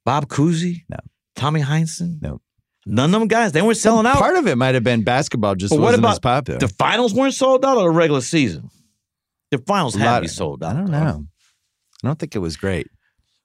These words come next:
Speaker 2: The Kni-, the Knicks thing. Um,
Speaker 1: What Knicks thing?
Speaker 2: Well, just the fact that you've been terrible this whole century, basically, except for, like, a nine-month span. Like, at, at what point do you look at this big picture and go,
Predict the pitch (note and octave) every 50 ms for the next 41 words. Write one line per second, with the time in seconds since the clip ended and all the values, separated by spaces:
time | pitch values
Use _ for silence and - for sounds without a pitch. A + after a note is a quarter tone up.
0 | _ _ - D3 C#3 C3+ D#3 E3 - - - - B2+ B2+ C#3+ E3+ E3+ - - -
1 | G#2 F2 E2 D#2+ D#2+ - _ _ _ _ _ _ _ _ _ _ _ _ _ -
2 | G2+ G#2+ G2+ G2 F#2 E2+ C#2+ - - _ _ _ _ _ _ _ _ _ _ _
3 | _ _ - F#2+ F#2 E2+ E2 D#2 D2+ - - - - - - - - _ _ _
4 | _ _ _ _ _ _ _ _ _ _ _ _ _ _ - C3 A#2+ G#2+ - C#3+
5 | B2+ - - A2 - A#2 G#2+ G2 - G#2 F2 D2+ - - G#2+ G2+ F2+ E2 G2 F#2
6 | F2 D2 - - _ _ _ _ _ _ - - - A#2 C#3 C3+ F#2 D2+ C2+ B1+
7 | C#2+ E2 F2+ - - G#2 F#2+ - - - A2 D3 D#3+ - - A1+ A1+ B1 - E2
8 | E2 - - - D2 C2+ - - - F#2 - - G2 F2+ F2 F2 F2 E2+ D#2 -
9 | - D#2+ D2+ C2+ B1 - - - F#2+ G2 G#2 G2+ G2+ G#2 G#2 G2 F#2 F#2 F2 -
10 | - - - A2 A2+ G#2 C#2+ C2+ E2 F2 E2 G2 F#2 - - _ _ _ _ _
11 | _ - - A#2+ G#2+ B2 F3 F3 - A#3 F#3 C#3+ - C#3+ B2 A#2 A2 A2+ B2 G#2+
12 | A#2+ G2+ F#2+ F2+ - - - G#2 F#2 - - A#2 G#2 - - G2 F2 E2+ E2 D#2+
13 | E2+ F2 F2 F2 F2 E2 E2 D#2+ D2+